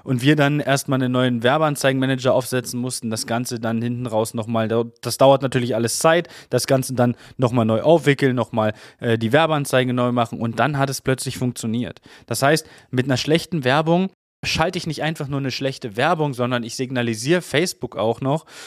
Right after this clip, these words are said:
äh, oder der Meta-Gruppe, wie sie ja mittlerweile heißt, dass ich keine Ahnung habe,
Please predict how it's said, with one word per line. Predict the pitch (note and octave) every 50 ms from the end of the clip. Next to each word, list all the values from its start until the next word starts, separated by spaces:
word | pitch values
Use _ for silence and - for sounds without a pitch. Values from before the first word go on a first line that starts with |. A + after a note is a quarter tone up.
| - - -
äh, | C3
oder | A#2+ A#2+ A2+ A2
der | G#2 G#2 G#2
Meta-Gruppe, | G#2+ A2+ B2+ C#3+ - C#3+ A#2+ G#2+ G#2+ A2 A2 - A2+ G#2
wie | A2+ A2+
sie | G#2+ A2+
ja | A2+ A2
mittlerweile | A2+ A2 - A#2+ A2 G#2+ A2 G#2+ G#2+ G#2+ G#2+
heißt, | A2 A#2+ C#3 - - - - _ -
dass | - A#2 C3+ - D#3+
ich | D3+ D3 C#3 - -
keine | - B2+ B2+ B2+ B2
Ahnung | C3+ E3 F#3 F#3+ E3+ E3+
habe, | F#3 G3 - -